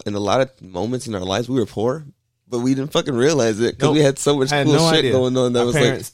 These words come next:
Speaker 1: like,
Speaker 2: our
Speaker 1: "What?"
Speaker 2: pa-, you know what? Shout out,
Speaker 1: Masked it well.
Speaker 2: sh-, shout out to the parents
Speaker 1: Absolutely.
Speaker 2: out there that
Speaker 1: Huge round of applause
Speaker 2: struggle,
Speaker 1: to the parents.
Speaker 2: that struggle to go through the work, go through the dirt, and can't do it for themselves, but make sure they do it for their babies.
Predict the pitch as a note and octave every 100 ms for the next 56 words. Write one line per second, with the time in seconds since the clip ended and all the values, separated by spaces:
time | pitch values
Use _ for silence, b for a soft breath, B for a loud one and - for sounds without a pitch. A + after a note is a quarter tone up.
0 | _ C3 C3+ - - C3 C3+ D3+ D3+ -
1 | D#3+ E3 A#2+ C3+ - A2 E2 B2 G2+ -
2 | - C3+ D3+ D3 D3+ B2+ - B2 A#2 A2+
3 | - - _ C#3+ C#3+ C3+ C#3+ C3 A2 B2
4 | A#2+ A#2 G#2+ A#2 A#2 F#2+ _ D3+ D#3 B2
5 | A#2 G#2+ - D#3 D#3 - F#3 G2 E2 -
6 | A2 G#2 - D3 D3 D3 D3+ B2+ G#2 C3
7 | C3 C#3 A#2+ A2 C3+ D3 D3 B2 B2+ C3
8 | A#2 G#2+ C#3 D3 - - G#2+ G2 C#3+ C3+
9 | - _ _ _ _ _ _ _ A#2 B2+
10 | D3 C3+ C3+ B2+ D3 C#3+ C3 B2 C3 B2+
11 | B2 A#2+ B2 A2+ A2+ G2 D#2+ D2 -